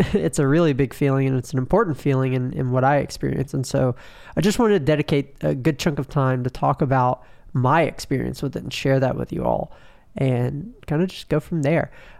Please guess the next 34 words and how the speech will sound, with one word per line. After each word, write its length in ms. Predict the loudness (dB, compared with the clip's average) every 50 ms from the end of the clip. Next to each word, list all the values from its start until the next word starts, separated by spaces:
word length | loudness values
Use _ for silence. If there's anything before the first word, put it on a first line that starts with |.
| -6 0
Uh, 220 | 2 2 2 2 2
also, 440 | 2 0 2 2 2 4 4 2 2
I'm 140 | 0 -2 -2
trying 260 | 0 0 0 2 2
to, 100 | 2 2
you 120 | 2 2
know, 120 | 2 0 -2 -4 -10 -14 _
put 100 | 0 2
out 260 | 2 2 2 0 -4
episodes 480 | -6 -6 -6 0 2 2 2 2 2 2
on 160 | 0 0 2
a 160 | 2 0 0
somewhat 460 | -2 0 0 0 2 2 2 0 0 -2 -2
regular 320 | 0 2 2 2 0 0
schedule. 400 | -2 -2 -2 -4 -2 0 0 0
You 100 | 0 2
guys 220 | 2 2 2 2 2
know 120 | 0 2
how 120 | 2 2
I 100 | 2 0
do 140 | 0 0 0
already, 340 | 0 2 2 0 0 0 -2
but, 320 | -2 -2 -2 -2 -2 -4
uh, 360 | -2 -2 0 0 0 -2 -4 -6
I'm 100 | -6 -2
back 220 | 0 2 2 2 2
from 140 | 0 0 2
vacation 640 | 0 0 2 0 0 0 -2 -2 -2 -2 -2 -4 -6 -6 -4
and 400 | -2 0 2 2 0 0 0 0
I'm 220 | 0 0 0 2
all 240 | 2 2 2 2 2
healed 240 | 2 0 0 2 2
up 240 | 0 0 -2 -4 -6
from 380 | -4 -2 -2 -2 -2 -4 -6